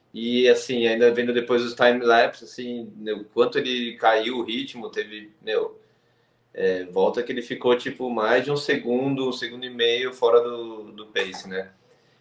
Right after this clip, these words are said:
E aí foi caindo cada vez mais pra trás. É, só que eu fiquei na dúvida, porque tinha hora que parecia que não, né, que ele tava com,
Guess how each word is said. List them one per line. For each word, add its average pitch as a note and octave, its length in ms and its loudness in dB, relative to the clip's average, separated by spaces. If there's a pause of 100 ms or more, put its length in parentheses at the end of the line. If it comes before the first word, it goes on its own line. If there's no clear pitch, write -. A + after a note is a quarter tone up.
(140)
E A2+ 140 4
aí A2+ 180 4
foi B2+ 140 0
caindo B2 240 0
cada A#2+ 180 2
vez B2 180 0
mais B2 160 -2
pra B2 140 0
trás. - 500 -2 (520)
É, G2 800 2 (840)
só A#2+ 220 2
que E3 120 -2
eu F3+ 120 0
fiquei F#3+ 280 -6
na B3 100 0
dúvida, B2 500 -2
porque A#2 240 -6
tinha C#3+ 180 4
hora D#3 120 8
que - 100 -2
parecia E3+ 380 0
que F3+ 280 -12
não, F3 280 -6
né, D#3 200 -2
que - 120 -6
ele - 100 -10
tava D#3+ 300 2
com, B2 480 -14